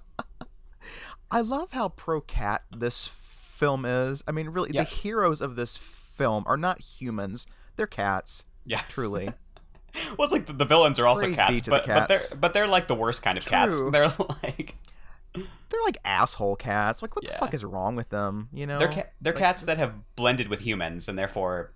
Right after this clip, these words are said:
Speaker 2: bad choice. Because
Speaker 1: Yeah.
Speaker 2: if they had just stayed cats, they would have been fine, but humans suck. So that's the problem. <laughs>
Speaker 1: I would sort of like to see their o-, o-, o-, origin story. Like, would it be something like The Little Mermaid, where they just
Speaker 2: Mm-hmm.
Speaker 1: wanted to be a part of our world?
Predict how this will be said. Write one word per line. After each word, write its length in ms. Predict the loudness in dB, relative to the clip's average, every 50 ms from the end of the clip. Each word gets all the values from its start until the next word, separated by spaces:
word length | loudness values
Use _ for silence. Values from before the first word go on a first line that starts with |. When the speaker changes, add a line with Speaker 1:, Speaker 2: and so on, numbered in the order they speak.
| -8 0 4
Speaker 2:
bad 220 | 4 4 4 2
choice. 520 | 0 -2 -4 -4 -4 -6 -8 -10 -12 -10 -10
Because 340 | -8 -4 -4 -2 0 0 -2
Speaker 1:
Yeah. 40 | 0
Speaker 2:
if 40 | 2
they 120 | 2 2
had 80 | 2 2
just 160 | -2 -4 0
stayed 200 | 0 0 0 0
cats, 360 | 2 2 4 4 2 0 -4
they 100 | -4 -4
would 140 | -4 -2 -4
have 80 | -6 -4
been 40 | -2
fine, 260 | -2 0 0 -2 -2
but 100 | -4 -4
humans 320 | -2 -2 -2 -2 -2 -4 -2
suck. 400 | 0 0 0 0 -2 -12 -16 -16 -16 -16
So 720 | -10 -6 -4 -2 0 0 0 -2 -2 -4 -6 -6 -8 -8 -10 -12 -16 -18 -16 -16 -4 0
that's 240 | 2 2 2 0
the 80 | -4 -4
problem. 460 | -2 0 0 0 0 -2 -4 -10 -10 -14 -20 -20 -20
<laughs> 180 | -18 -10 -6
Speaker 1:
I 140 | -2 -2 -2 0
would 460 | 0 0 0 0 -2 -2 -4 -6 -8 -10 -14 -20 -16 -14
sort 340 | -12 -6 -4 -2 -2 -2
of 100 | -2 0
like 180 | 2 2 2 2
to 80 | 0 -6
see 180 | -6 -6 -4 -2
their 160 | -2 -2 -2 -2 -4 -6
o-, 240 | -4 -4 -4 -6 -8 -12 -14 -8 -4
o-, 260 | -2 -2 -2 -2 -6 -10 -12 -8 -4
o-, 380 | -2 -2 -2 0 -2 -2 -4 -6 -8 -6
origin 480 | -4 -2 0 0 0 -2 -2 -4 -8 -10
story. 440 | -8 -6 -6 -4 -4 -2 -4 -4 -4
Like, 220 | -2 -4 -4 -4
would 260 | -6 -4 -2 -2 -2
it 40 | -2
be 100 | -2 -4
something 320 | -4 -6 -6 -4 -6 -4 -4
like 240 | -4 -6 -6 -4
The 140 | -4 -2 -2
Little 1700 | -2 -2 -4 -4 -4 -4 -4 -4 -4 -4 -2 -2 -2 -2 -2 -2 -2 -2 -2 -2 0 0 0 0 0 0 0 0 2 2 2 2 0 -2
Mermaid, 880 | -2 -2 0 2 2 2 2 0 -2 -4 -6 -6 -4 -4 -4 -4 -4 -4
where 140 | -4 -4 -2
they 160 | -2 -2 -2
just 180 | -2 -4 -2
Speaker 2:
Mm-hmm. 200 | -2 -2 -2 -2
Speaker 1:
wanted 320 | -2 0 0 -2 -2 -4 -6
to 60 | -6
be 120 | -6 -4 -4
a 60 | -4
part 340 | -6 -8 -6 -4 -4 -4 -2
of 80 | 0
our 140 | 2 2 2
world? 560 | 2 2 0 2 2 2 2 0 -2 -4 -8